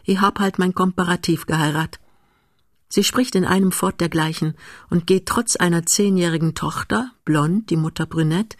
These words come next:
ebenfalls nach Schlangenbad. Und auch über Köln und auch, wie ich, eines dort abzustattenden Besuches halber.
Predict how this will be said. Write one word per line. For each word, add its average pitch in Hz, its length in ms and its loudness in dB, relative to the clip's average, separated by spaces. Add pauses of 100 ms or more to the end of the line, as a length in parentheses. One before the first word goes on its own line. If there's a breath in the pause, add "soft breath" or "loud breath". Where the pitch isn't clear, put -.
(340 loud breath)
ebenfalls 160 600 2
nach 151 140 0
Schlangenbad. 156 600 0 (760 soft breath)
Und 185 240 0
auch 160 240 2
über 214 200 0
Köln 180 460 0
und - 200 -2
auch, 190 420 0
wie 170 120 0
ich, - 320 -2 (340 loud breath)
eines 175 360 0
dort 208 340 0
abzustattenden 175 1000 -2
Besuches 175 500 -2
halber. 160 380 -2